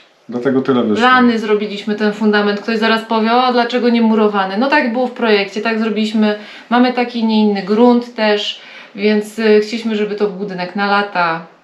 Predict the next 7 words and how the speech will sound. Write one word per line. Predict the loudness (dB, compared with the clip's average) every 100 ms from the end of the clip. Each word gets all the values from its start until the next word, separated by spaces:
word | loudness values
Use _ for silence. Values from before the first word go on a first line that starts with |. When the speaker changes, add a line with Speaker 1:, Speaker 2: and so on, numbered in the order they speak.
| _ _
Speaker 2:
dobrze | -10 -8 -8
zrobiony. | -10 -10 -8 -8 -8 -10 -14 -18 _ _ _ _ _ _ _ -6
No | -2
tyle | 0 2
nas | 0 -2
to | -8
kosztowało. | -10 -12 -10 -10